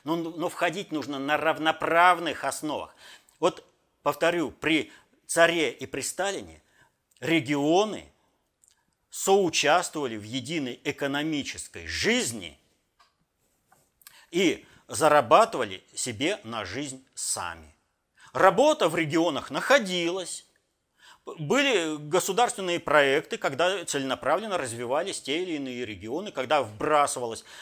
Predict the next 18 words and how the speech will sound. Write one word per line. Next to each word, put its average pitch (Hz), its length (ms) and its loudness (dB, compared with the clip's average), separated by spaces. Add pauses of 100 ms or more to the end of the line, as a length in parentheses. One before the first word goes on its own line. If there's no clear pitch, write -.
(120)
дополнительные 139 800 -2
средства, 165 520 -2
обеспечивались 135 680 -6
кадрами, 185 680 4
э, 131 40 -18 (300)
русского, 135 1120 -2
э, - 20 -8
населения. 135 460 -6
Сколько 127 360 -10
разъехалось 113 640 -12 (120)
инженерами, 117 720 -8 (180)
поднимая 127 580 -2
национальные 117 720 -6
окраины. 101 640 -6 (1900)
Все 277 300 6
помогали, 185 600 2 (140)
выстраивали, 151 880 4 (120)
пожалуйста. 180 640 2